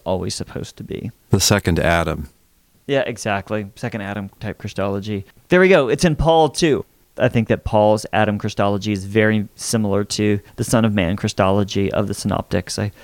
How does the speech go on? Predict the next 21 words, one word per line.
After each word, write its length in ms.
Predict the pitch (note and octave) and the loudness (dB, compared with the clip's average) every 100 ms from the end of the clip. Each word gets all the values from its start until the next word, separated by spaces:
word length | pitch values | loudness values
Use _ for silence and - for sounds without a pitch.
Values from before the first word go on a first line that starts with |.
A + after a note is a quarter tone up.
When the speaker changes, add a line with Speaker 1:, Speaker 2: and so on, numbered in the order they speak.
| - | -6
Speaker 1:
have 120 | - G#2+ | 0 2
a 60 | |
little 180 | G#2 G2+ | 4 4
article 380 | D#2+ G#2 A2 G2+ | 4 2 0 0
on 160 | G2 | 0
that 180 | G2 F#2 | 0 -2
that 140 | F#2+ - | -4 -4
you 40 | |
can 120 | G2+ | -4
find 260 | G2 F#2+ F#2+ | 0 0 2
online 520 | F#2+ G2 F#2+ G2 F#2+ - - | 0 -2 -2 -2 -2 -8 -8
if 160 | A2+ - | -6 -2
you're 140 | G2+ | -2
interested. 420 | G2 A2 - G2+ - _ _ _ _ _ _ _ _ _ _ _ _ _ _ _ _ _ _ _ _ - | -2 -6 -4 -4 -6 _ _ _ _ _ _ _ _ _ _ _ _ _ _ _ _ _ _ _ _ -2
Speaker 2:
Doctor 260 | C3 C3 C#3 | -2 0 0
Kirk, 200 | C#3+ C3 | 0 0
as 100 | B2 | 2
I 100 | D3 | 2
read 280 | D3 C#3+ G#2+ | 0 -2 -2
the 80 | |
book, 420 | G2 B2+ B2+ - | 0 0 0 -6